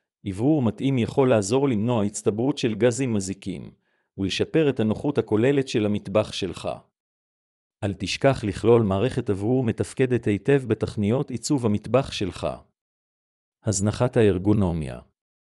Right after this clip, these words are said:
לארגונומיה יש תפקיד חיוני ביצירת מטבח נוח וידידותי למשתמש.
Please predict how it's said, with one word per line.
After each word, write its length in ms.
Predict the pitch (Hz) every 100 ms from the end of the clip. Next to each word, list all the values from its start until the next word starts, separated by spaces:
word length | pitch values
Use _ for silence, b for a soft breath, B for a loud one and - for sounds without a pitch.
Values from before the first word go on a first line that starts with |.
| _ _ _ _ _ -
לארגונומיה 880 | 98 95 92 95 110 120 104 92 98 _ 113
יש 180 | 110
תפקיד 380 | - - - 123
חיוני 440 | - 104 98 123 113
ביצירת 560 | 104 101 107 113 135
מטבח 440 | 113 - 120 143 123
נוח 360 | 120 117 -
וידידותי 540 | 104 107 104 101 - 139
למשתמש. 880 | 135 110 - 98 90 - - -